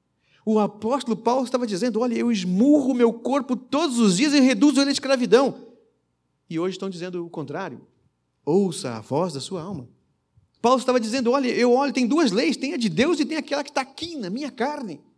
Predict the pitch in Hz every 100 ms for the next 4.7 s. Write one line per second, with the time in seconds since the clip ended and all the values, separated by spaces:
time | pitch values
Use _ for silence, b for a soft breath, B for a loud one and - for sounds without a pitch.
0 | _ _ _ _ b b 349 294 220 -
1 | 277 277 226 220 208 190 185 226 285 175
2 | 233 262 202 220 240 233 269 254 214 -
3 | 269 277 226 226 285 269 262 262 254 208
4 | 269 254 196 233 262 - -